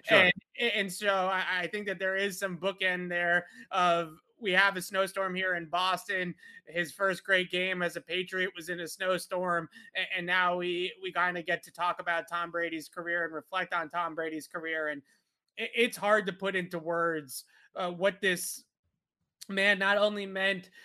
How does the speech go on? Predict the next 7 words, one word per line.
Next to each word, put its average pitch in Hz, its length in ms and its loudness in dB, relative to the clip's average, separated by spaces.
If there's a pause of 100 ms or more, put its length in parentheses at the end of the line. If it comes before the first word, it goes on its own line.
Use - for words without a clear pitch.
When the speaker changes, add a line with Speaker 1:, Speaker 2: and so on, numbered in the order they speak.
(120)
Speaker 2:
uh, 196 120 -2
for 180 640 0 (160)
football, 202 720 0 (180)
for 185 140 -4
the 165 80 -6
Patriots 196 500 0
organization, 185 840 -2